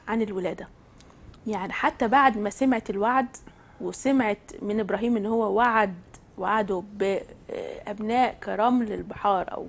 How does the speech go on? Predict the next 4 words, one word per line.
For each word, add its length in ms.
كنجوم 560
السماء، 440
فقالت: 580
"لا، 260